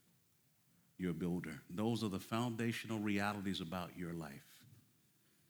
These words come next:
We don't take ownership of that. And so the things I'm gonna talk about tonight are connected to that reality. And as we embrace that,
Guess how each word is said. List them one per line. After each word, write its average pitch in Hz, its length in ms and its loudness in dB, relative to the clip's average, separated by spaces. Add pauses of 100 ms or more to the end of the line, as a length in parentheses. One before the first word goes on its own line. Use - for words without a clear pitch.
(500)
We 107 160 4
don't 117 220 2
take 104 280 -2
ownership 98 480 -2
of 80 120 -8
that. 73 180 -12 (1400)
And 90 80 -8
so 101 160 0
the 92 100 0
things 135 240 6
I'm 143 60 6
gonna 143 140 6
talk 135 240 2
about 127 240 4
tonight 107 420 4 (560)
are 104 220 4
connected 110 840 2 (220)
to 107 140 -2
that 98 260 4
reality. 92 560 2 (840)
And 110 140 6
as 104 200 6
we 123 420 6
embrace 117 560 6
that, 117 440 6